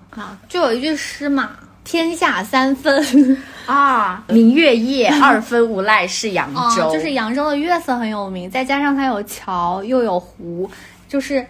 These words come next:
Speaker 2: 你能够想象那个感觉吗？
Speaker 1: 嗯，我
Speaker 2: 灯景、月景、倒影、湖水。
Speaker 1: 我想，我应该觉得我们两个心中的画面应该都是一样的。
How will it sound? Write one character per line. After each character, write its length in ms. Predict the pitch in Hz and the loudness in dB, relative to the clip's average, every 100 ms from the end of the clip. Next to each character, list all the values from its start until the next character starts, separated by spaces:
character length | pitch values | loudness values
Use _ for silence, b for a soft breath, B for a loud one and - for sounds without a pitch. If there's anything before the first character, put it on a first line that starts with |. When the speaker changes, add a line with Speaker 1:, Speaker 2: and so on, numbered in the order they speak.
| - | -10
Speaker 2:
你 100 | 214 | -8
能 160 | 208 | -6
够 160 | 214 254 | -4 -6
想 340 | 226 - 185 | -6 -10 -8
象 160 | 185 226 | -6 -4
那 80 | 214 | -2
个 80 | 254 | 2
感 160 | 233 | 2
觉 160 | 208 190 | 2 0
吗？ 140 | 185 | -2
Speaker 1:
嗯， 60 | 208 | -2
我 140 | 208 | -2
Speaker 2:
灯 340 | - 254 247 254 | 0 2 2 0
景、 500 | 240 214 175 165 185 | -2 -8 -8 -10 -8
月 360 | 233 247 196 | -4 -2 -2
景、 420 | 185 - 170 143 135 - - - | -4 -10 -12 -12 -14 -18 -10 -2
倒 280 | 233 196 | 0 0
影、 300 | 165 175 160 165 | -4 -8 -12 -14
湖 340 | - 196 185 | -10 -4 -2
水。 320 | 220 - 190 165 190 | -4 -6 -10 -10 -8
Speaker 1:
我 80 | 226 | -2
想， 180 | 233 269 - | 0 -2 -4
我 120 | - 233 | 2 4
应 100 | 254 | 4
该 160 | 330 | 2
觉 100 | 339 | 2
得 120 | 254 | 4
我 120 | 247 208 | 4 4
们 80 | |
两 180 | 233 202 | 2 2
个 100 | 226 | 0
心 300 | 294 - 254 | -4 -2 -2
中 180 | 247 262 | 0 2
的 100 | 220 | 2
画 260 | - 254 220 | 4 2 4
面 160 | 226 | -2
应 80 | 202 | -2
该 160 | 214 214 | 0 0
都 140 | 214 | 0
是 180 | 233 226 | -2 -4
一 180 | 165 160 | -6 -4
样 320 | 180 175 | -2 -4
的。 80 | 190 | -8